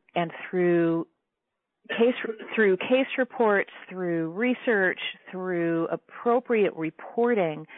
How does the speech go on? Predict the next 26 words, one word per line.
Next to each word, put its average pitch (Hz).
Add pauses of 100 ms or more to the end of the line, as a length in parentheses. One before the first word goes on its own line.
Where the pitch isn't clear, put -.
(260)
you 208
know, 170
that, 170 (100)
that, 143 (100)
that -
preserves 196 (120)
confidentiality, 170
that -
preserves 175 (100)
privacy, 180 (480)
but -
that, 156 (720)
but - (120)
that 160 (300)
shares 208
experiences 180
with 156
our 151
colleagues, 240 (640)
our 185
entire 226
profession 160 (200)
can 151
be 143 (220)
enriched. 147 (420)
And, 156